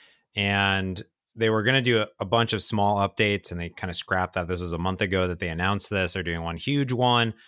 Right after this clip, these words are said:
which is a shame. I mean, it's good and bad, I guess, but they apparently, apparently the game is selling well because they're bringing in additional resources from WayForward.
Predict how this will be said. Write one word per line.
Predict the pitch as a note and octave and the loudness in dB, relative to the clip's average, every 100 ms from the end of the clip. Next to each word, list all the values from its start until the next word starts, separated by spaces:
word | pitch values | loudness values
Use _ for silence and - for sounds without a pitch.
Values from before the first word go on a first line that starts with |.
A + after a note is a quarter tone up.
| - _ | -20 _
which | - C3 | -6 -2
is | B2 | -2
a | A2+ | 0
shame. | A3 A3 G3+ D#3+ | 2 2 2 2
I | |
mean, | C3+ | 0
it's | A#2 | 0
good | - D3+ C3+ | 2 2 2
and | G2 | 2
bad, | F#2+ G2 | 2 2
I | G2 | 2
guess, | F#2 F#2 F2 - | 2 0 -2 -4
but | G2 F#2+ G#2 _ _ - | -2 -2 -4 _ _ -8
they | A#2 A3 | -4 -2
apparently, | A3+ A3+ G#3 F3 D#3 C#3+ - _ _ _ | 0 0 0 -2 -4 -6 -14 _ _ _
apparently | - C#3+ F3 B3 G3+ | -8 -2 0 2 2
the | |
game | B2 A2+ | 2 2
is | G#2+ | 2
selling | - G#2+ G2+ F#2 | 2 0 0 0
well | A#2 G#2+ | 2 2
because | F#2+ F#2+ F#2 | 2 -2 -4
they're | G2 | -4
bringing | E2+ A2+ A#2 | -2 0 0
in | G2+ | -2
additional | F#2 - F#2 | -4 -6 -6
resources | F2 G#2+ A#2+ G2+ F#2+ - F2+ E2+ | -4 -4 -2 -4 -4 -6 -6 -8
from | - A2 G2 F2 | -6 -2 -2 -4
WayForward. | F2 E2 - F#3 F3+ E3 D#3 | -8 -8 0 2 4 4 2